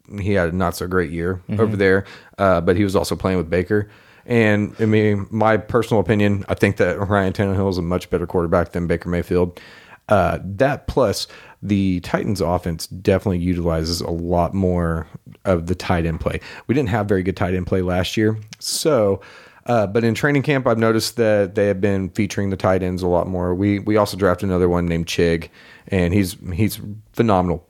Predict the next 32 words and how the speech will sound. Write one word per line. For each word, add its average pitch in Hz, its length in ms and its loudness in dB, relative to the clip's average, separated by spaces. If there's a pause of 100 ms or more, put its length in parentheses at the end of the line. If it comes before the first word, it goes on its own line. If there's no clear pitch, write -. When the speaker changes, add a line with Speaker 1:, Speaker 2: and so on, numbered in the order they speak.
Speaker 1:
But 139 420 0
Austin 117 300 0
Hooper 117 220 2
right 101 200 4
now 104 500 0
is 95 260 2
solidifying 92 480 0
himself 90 400 -2
as 90 140 0
that 92 200 0 (300)
tight 95 240 2
end 90 180 -4
one. 90 300 -2 (440)
So, 95 500 2 (360)
uh, 95 360 2
with 107 280 -2
the - 80 -14
fact 113 280 0
that 98 120 2
we 104 180 2
lost, 98 480 2
uh, 90 460 2 (200)
A 107 120 4
J 107 140 2
Brown 107 540 2
and 107 120 -6
everything, 104 480 0 (340)
uh, 92 340 2 (340)
now 98 280 2
that 95 60 4
we 98 120 2
have 95 320 2